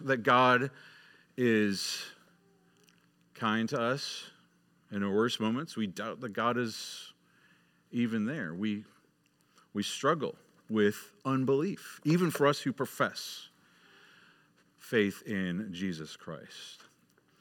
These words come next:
And even though God is always kind to us, he's always caring for us, he's always there, he never leaves us. Sometimes in his kindness, he t-, treats us with a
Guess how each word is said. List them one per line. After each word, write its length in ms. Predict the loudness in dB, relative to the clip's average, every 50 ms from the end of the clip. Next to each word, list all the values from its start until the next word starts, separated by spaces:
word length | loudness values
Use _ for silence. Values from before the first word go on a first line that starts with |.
| -10 -4 -4
And 100 | 0 2
even 260 | 4 4 6 6 6
though 120 | 8 8 10
God 240 | 10 12 10 10
is 100 | 8 4 -2 -6 -8 -2
always 400 | 2 4 4 6 6 4 4 2
kind 320 | -2 -4 -2 -2 -2 -2 -4
to 100 | -6 -10
us, 280 | -14 -14 -14 -16 -18 -18 _ _ _ -20 _ _ _ _ _ _ _
he's 100 | -12 -8
always 360 | -4 0 4 6 6 6 4
caring 340 | 2 -6 -4 -4 -4 -4 -6
for 300 | -8 -10 -12 -12 -12 -14 -18
us, 340 | -20 -20 -18 -18 -20 -20 -20 _ _
he's 180 | -4 -4 -4 -4 -4
always 380 | -2 0 2 4 4 2 2 2
there, 440 | 2 2 2 2 2 0 -2 -6 -8 _ _ _ -20 -20 -20 _ _ _ _ _ _
he 120 | 2 6
never 280 | 8 8 8 8 6 4
leaves 340 | 6 4 4 4 2 0 -4
us. 120 | -8 -6
Sometimes 1200 | -4 2 8 10 10 10 10 6 2 2 4 4 4 4 4 2 2 0 -2 -6 -6 -6 -8 -10 -12 _ -20 -20 -20 -20 -8 0 4
in 140 | 4 6
his 180 | 6 6 4 2
kindness, 920 | 0 2 4 4 6 6 4 4 2 -2 -4 -8 -10 -10 -10 -12 -12 -14 -20 _ _ _ _ _ _ _ _ _ _ _ _ _
he 640 | _ -2 2 4 4 6 6 4 4 2 2 0 -4 -8 -18 _ _ _ _ _ _ _ -20
t-, 60 | -20 -20 -20 _ -10
treats 340 | -4 -2 -2 -2 0 0
us 240 | 0 0 0 -2 -4
with 180 | -6 -4 -2 -2
a 240 | -2 0 -2 -2